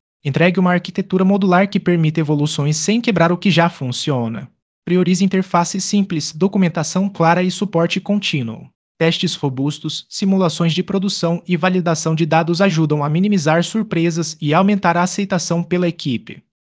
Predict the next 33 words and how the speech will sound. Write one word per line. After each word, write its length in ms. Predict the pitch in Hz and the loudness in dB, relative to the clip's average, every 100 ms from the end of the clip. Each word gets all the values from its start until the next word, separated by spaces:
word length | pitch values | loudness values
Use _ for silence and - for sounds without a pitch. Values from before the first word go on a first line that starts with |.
| - | -4
Ao 140 | 135 | -2
escolher, 560 | 139 - 170 139 147 151 | -2 0 2 2 0 -2
leve 240 | 139 151 196 | 2 2 2
em 80 | 190 | 2
conta 260 | 165 143 | 0 0
o 40 | 120 | -2
suporte 500 | 180 - 147 156 180 | -4 0 0 2 0
local. 480 | 170 139 113 107 _ _ _ - | 0 0 -2 -4 _ _ _ -4
Uma 120 | 147 | -2
parceria 520 | 180 180 190 165 175 | 0 0 0 0 0
com 140 | 175 202 | 0 0
uma 100 | 190 | 0
empresa 380 | 160 165 165 | 0 0 0
de 80 | 156 | 0
desenvolvimento 800 | 143 190 196 196 190 170 180 185 | 2 2 2 2 2 2 2 0
de 100 | 156 | -2
software 380 | 156 196 196 175 | 0 0 0 0
Recife 440 | 170 - 202 196 | 0 -2 -4 -6
que 120 | 196 180 | -4 -2
entende 320 | 147 147 156 | 0 -2 -2
o 40 | |
setor 300 | 156 156 175 | -4 -2 -2
facilita 540 | - 202 - 170 175 185 | -2 -2 -2 -2 -2 -4
a 20 | |
comunicação, 800 | 202 185 175 190 180 151 131 120 _ _ | 0 0 0 0 0 -2 -4 -8 _ _
tempo 220 | 156 170 | -2 -2
de 100 | 156 | 0
resposta 640 | 143 156 - 131 135 175 170 160 | -2 -2 -2 -2 -2 -4 -6 -8
e 60 | |
conformidade 720 | 156 180 214 208 156 147 143 | -6 -4 0 0 4 2 2
com 180 | - 185 | -2 0
normas 340 | 160 175 180 180 | 2 2 2 0
locais. 680 | 165 131 110 80 - - | -2 -4 -4 -6 -12 -14